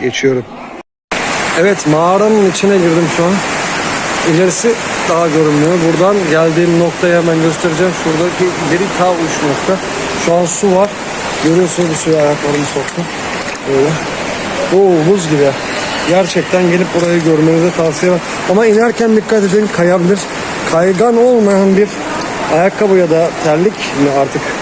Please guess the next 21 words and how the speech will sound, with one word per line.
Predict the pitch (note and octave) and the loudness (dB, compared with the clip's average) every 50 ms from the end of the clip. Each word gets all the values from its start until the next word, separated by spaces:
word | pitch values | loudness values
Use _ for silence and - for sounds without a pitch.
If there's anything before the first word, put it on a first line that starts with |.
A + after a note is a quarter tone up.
| - - - - - - - - C#3+ | -8 -8 -8 -8 -8 -6 -4 0 2
ne | D#3 F3 F#3 F#3 E3+ - - - - | 2 2 2 0 -2 -4 -6 -4 0
tercih | E3 D#3+ D#3+ D3 C#3+ F3+ F3+ | 0 0 2 2 2 0 2
ederseniz | E3 F3+ G3 F3+ - - F3+ G3+ - | 2 2 0 0 0 0 0 0 0
sizler | - C#3+ D3+ F3 F3+ D#3 | 0 0 0 0 2 2
tercih | E3+ D#3 D3 C#3+ C#3+ F#3 | 0 0 0 0 0 0
edebilirsiniz | E3 D3 D3+ D#3 D#3+ E3+ D#3+ - - C3+ D3 D#3 - - - - - - - - - D3+ | 0 2 0 0 0 0 -2 -2 -2 -2 -2 -2 -2 -4 -6 -6 -6 -6 -6 -4 0 0
arkadaşlar. | D3+ D3+ D3 D#3 D3+ C#3+ C#3+ - F#3+ F3+ - - - - - - - - - - - - - - - - - - - - - - - - - - - - - - - - - - - - - - - - - F3 E3+ | 0 0 0 0 -2 -2 -2 -2 -4 -4 -4 -4 -6 -6 -6 -6 -6 -6 -6 -6 -4 -4 -4 -4 -4 -4 -4 -4 -4 -4 -6 -6 -6 -6 -8 -8 -8 -6 -6 -6 -6 -6 -6 -6 -6 -6 -6 -4 -4 -4 -2 -2 0
Bu | E3 F3+ G3+ | 0 2 2
videoyu | A3+ G3+ G#3 B3 B3+ B3 | 2 2 2 2 2 2
izliyorsan | A#3 F#3+ F#3 G3+ B3 A#3+ A3 - - G3+ G3+ G#3+ A3 A#3 A3+ - | 0 -2 -2 0 0 0 0 0 0 0 2 2 2 0 0 0
kanalıma | - F#3+ F#3+ F#3+ F#3 F#3+ F#3+ G3 G#3 | 0 0 2 2 2 2 2 2 2
abone | A3 A3 - - - E3+ D#3 E3+ F3+ F#3+ | 2 0 0 -2 -2 -2 -2 0 0 0
ol. | F#3+ E3 D3+ C#3 A#2+ G#2 - - - - - - - - C#3+ | 0 0 0 0 0 -2 -4 -4 -4 -4 -4 -4 -4 -2 -2
Desteğini | B2+ - - D#3+ D#3 D#3 E3 F#3+ G#3 - - - | -4 -2 -2 -2 0 0 0 0 0 -2 -2 -2
bekliyorum. | C#3+ D3+ - - D#3+ D#3+ D#3+ F#3+ - - - - - - - | -2 -2 -2 0 0 0 0 0 -2 -4 -6 -6 -6 -6 -4
Çıkarken | - - C4 C#4 B3+ B3+ C#4 C4 | -2 0 0 2 2 2 2 2
Meryem | B3+ B3 B3 B3 A#3+ B3+ B3+ B3+ | 4 4 4 4 4 4 4 4
Ana | B3+ B3+ B3+ | 4 4 2
Kilisesi'ni | - - A3+ A3 G#3+ A3 G#3 G3+ A#3+ B3 A#3 | 2 0 0 -2 -2 -2 -2 0 0 0 0
tekrardan | - A#3 A3 - G#3 F3+ F#3 F#3+ F#3 F3+ | 0 0 0 0 0 2 2 2 2 2
gezeceğiz, | F#3 G3+ F#3+ F3 G3 F#3+ | 2 0 2 0 0 0